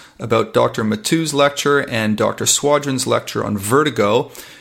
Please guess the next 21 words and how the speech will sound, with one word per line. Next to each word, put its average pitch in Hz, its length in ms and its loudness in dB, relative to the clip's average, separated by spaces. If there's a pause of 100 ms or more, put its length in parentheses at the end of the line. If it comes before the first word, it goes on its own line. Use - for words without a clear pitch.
(100)
You 117 80 -6
can 120 180 -4
either 143 440 0
email 131 400 0
me 131 260 -2
directly 120 640 0
at - 240 -6
anton 143 540 -2
at 120 100 -4
emergency 113 520 -2
medicine 110 400 -2
cases 104 360 -4
dot 104 280 -4
com, 135 580 -2 (400)
or 131 160 2
you 143 80 -2
can 135 140 -2
go 117 100 4
to 113 60 4
the 104 160 0
website 107 680 0